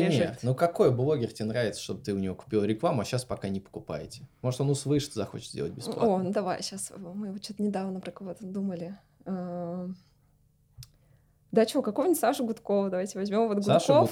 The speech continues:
Speaker 2: Гудков.
Speaker 1: Дорн, мы делаем с ними классный проект,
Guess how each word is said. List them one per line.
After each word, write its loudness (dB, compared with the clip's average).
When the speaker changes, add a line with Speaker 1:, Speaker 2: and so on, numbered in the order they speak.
Speaker 2:
Гудков. 0
Speaker 1:
Дорн, 6
мы 0
делаем -2
с -8
ними 0
классный 0
проект, -2